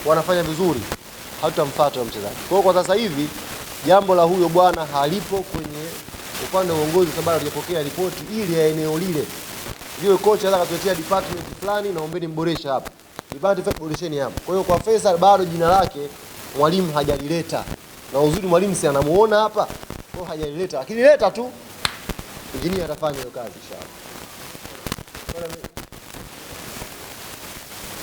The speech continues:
Kumekucha. Kumekucha.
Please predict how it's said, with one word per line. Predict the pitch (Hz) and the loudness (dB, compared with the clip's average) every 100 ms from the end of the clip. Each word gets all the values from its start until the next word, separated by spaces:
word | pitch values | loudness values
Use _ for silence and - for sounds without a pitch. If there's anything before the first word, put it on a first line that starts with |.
| - - - - - - - - - - - - 131 131 123 123 120 117 | -12 -12 -10 -12 -12 -14 -16 -16 -16 -16 -14 -14 -14 -14 -14 -14 -14 -12
Kumekucha. | 123 127 135 110 104 - - - - - 107 - - - | -12 -10 -12 -12 -14 -14 -14 -16 -18 -20 -20 -20 -20 -8
Kumekucha. | 135 143 165 139 | -4 0 0 0